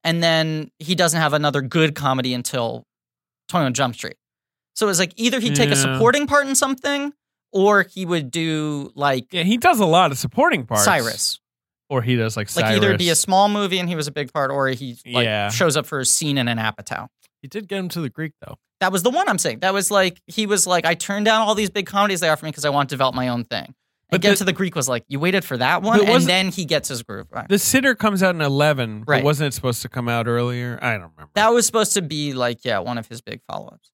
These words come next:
Speaker 2: Yeah.
Speaker 1: Sitter was another one where, like, I remember reading that script and being like, "This is amazing. This is an incredible Blacklist script." And it's one of those things where you're like, it kind of only works as a writing sample and you can't really make it.
Speaker 2: Yeah.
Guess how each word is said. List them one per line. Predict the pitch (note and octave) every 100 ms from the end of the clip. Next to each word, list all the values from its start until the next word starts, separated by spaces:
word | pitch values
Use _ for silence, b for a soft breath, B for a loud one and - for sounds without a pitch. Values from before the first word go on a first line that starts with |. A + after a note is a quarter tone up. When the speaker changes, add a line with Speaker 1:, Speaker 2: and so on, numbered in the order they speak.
| _ -
Speaker 2:
Yeah. | A2+ G#2+
Speaker 1:
Sitter | D#4 F4+
was | F4+ D#4+
another | D4+ D4 D4
one | B3+ A#3+ B3
where, | G#3+
like, | F#3+ F3+ -
I |
remember | A#3+ D#4 D4+
reading | G#3 G#3+ G#3+
that | F#3 -
script | - G3 E3
and | C#3
being | C#3
like, | C3 C3+
"This | C#3 E3 E3+
is | C#3
amazing. | B2 C3+ B2+ A2+ A#2 A2+
This | C3 D#3+
is |
an | C3
incredible | B2 D3 C3+ B2
Blacklist | A#2+ B2 - A#2 -
script." | - A2+ - _ _ _ _
And | E3+ F3
it's |
one | F3 G3
of |
those | G3 F#3+
things | F3 E3+ D#3
where |
you're | C#3+ C3+
like, | C3 -
it | -
kind | - G3 G3
of | E3+
only | D#3+ D#3+
works | C#3 C3 -
as | B2+
a |
writing | A#2+ B2 B2
sample | - B2 A#2 B2
and | A#2+
you | A#2
can't | - C3 A#2+ -
really | C3 C3 A#2
make | A2 A#2 A#2+
it. | A2+ - - _ _ _ _ _
Speaker 2:
Yeah. | G#2